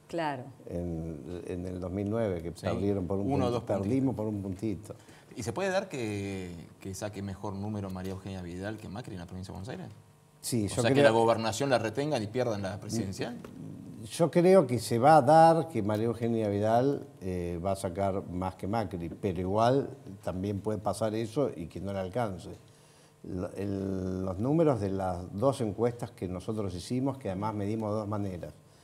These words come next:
Speaker 2: Medimos con la boleta y con corte de boleta, que es lo, el escenario realista, y medimos como si fueran dos elecciones independientes, como si se hubiese
Speaker 1: Sí.
Speaker 2: desdoblado.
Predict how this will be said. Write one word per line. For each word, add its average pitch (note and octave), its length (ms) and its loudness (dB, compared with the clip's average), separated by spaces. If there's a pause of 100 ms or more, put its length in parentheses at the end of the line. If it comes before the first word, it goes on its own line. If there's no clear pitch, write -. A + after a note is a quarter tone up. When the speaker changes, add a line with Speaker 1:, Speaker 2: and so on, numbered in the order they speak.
(360)
Speaker 2:
Medimos A2 440 -2
con B2 300 2
la B2 120 6
boleta B2 580 2
y G#2+ 60 0
con G2+ 200 -4 (240)
corte G#2+ 280 0
de G2+ 60 2
boleta, A2 460 2
que F2 140 -6
es E2 80 -8
lo, E2+ 280 -6
el E2 200 -8
escenario F#2+ 440 -6
realista, G#2+ 640 -4 (440)
y F#2+ 100 -4
medimos B2 420 0
como A#2 160 -2
si F#2+ 120 -6
fueran A2+ 500 0
dos B2 340 0
elecciones A2 720 -4
independientes, F#2+ 800 0
como E2+ 260 -6
si F#2 140 -8
se F#2 160 -8
hubiese G#2+ 220 -2
Speaker 1:
Sí. A2 40 0
Speaker 2:
desdoblado. F#2 640 -2